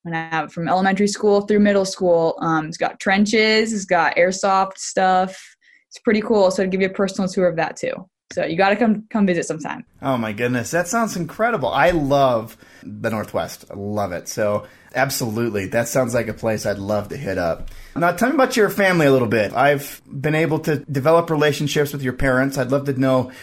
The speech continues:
Speaker 2: little bit more about your family. Tell us their names, kind of what your parents do, uh, and, and about your siblings and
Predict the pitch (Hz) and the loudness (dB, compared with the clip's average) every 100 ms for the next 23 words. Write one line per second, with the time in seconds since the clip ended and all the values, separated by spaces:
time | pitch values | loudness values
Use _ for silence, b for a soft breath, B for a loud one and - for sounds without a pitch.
0 | B - 151 165 151 151 147 143 151 143 | B -2 2 2 4 2 4 0 -2 -4
1 | 143 135 131 135 135 135 165 160 180 - | 0 2 2 2 0 0 0 2 0 -2
2 | 180 156 143 143 156 156 - _ _ - | 0 2 2 2 0 -6 -16 _ _ -6
3 | 131 120 127 127 139 131 135 131 139 135 | -4 0 -2 -2 -6 -4 -2 -2 -2 -4
4 | 135 131 127 139 143 B B B 127 107 | -2 0 2 0 -2 B B B -6 -2
5 | 110 113 110 120 117 - 123 123 123 127 | 0 0 -2 -4 -8 -4 -2 0 -2 -6
6 | - 156 131 143 143 143 139 120 113 | -4 -2 0 2 0 0 -2 -4 -4